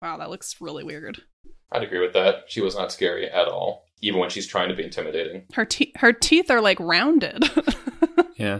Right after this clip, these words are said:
Speaker 2: They are. I, I have some thoughts on her teeth, but I feel like it's,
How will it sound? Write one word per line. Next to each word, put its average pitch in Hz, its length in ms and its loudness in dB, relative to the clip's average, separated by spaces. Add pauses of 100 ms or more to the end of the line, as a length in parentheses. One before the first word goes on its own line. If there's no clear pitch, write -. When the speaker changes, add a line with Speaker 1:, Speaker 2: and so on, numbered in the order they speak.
Speaker 2:
They 113 120 8
are. 95 200 4
I, 131 320 6
I - 40 8
have 117 100 6
some 92 140 -8
thoughts 95 200 6
on 87 80 -6
her - 100 -8
teeth, 85 440 -2
but 110 100 6
I 113 80 6
feel 156 240 4
like 143 380 2 (680)
it's, - 600 -2